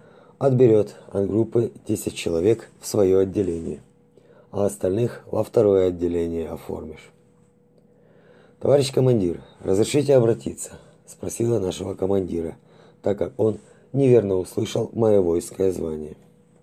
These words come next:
«Некогда, Тарусов, некогда. Все вопросы и разговоры потом. Нас уже состав на путях ждёт.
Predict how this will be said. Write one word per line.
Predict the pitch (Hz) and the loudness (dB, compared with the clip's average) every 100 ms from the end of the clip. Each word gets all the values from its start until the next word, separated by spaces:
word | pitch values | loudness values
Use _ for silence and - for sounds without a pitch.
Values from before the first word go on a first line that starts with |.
| _ _ _ _ _ _ _ _ _ _ | _ _ _ _ _ _ _ _ _ _
«Некогда, | 123 127 117 110 104 98 | 2 4 6 4 4 4
Тарусов, | - 98 98 - 82 - | 2 2 0 -2 -8 -6
некогда. | 82 98 - 85 82 73 - _ _ - _ | -2 0 0 -4 -6 -8 -14 _ _ -20 _
Все | - 117 | -4 0
вопросы | 98 85 113 127 127 107 - - _ _ | 0 0 2 2 0 -4 -6 -20 _ _
и | 135 | 2
разговоры | 139 120 120 117 117 | 4 6 6 6 4
потом. | 113 110 92 82 - _ _ | 2 0 0 0 -8 _ _
Нас | - 117 107 | -6 -4 -2
уже | 92 107 107 98 - | 0 2 4 2 -4
состав | - 101 - 107 - - - _ | -8 -8 0 -2 -2 -14 -20 _
на | 104 113 | -8 -6
путях | 110 104 95 78 | -2 0 0 -2
ждёт. | 76 - - | -8 -10 -12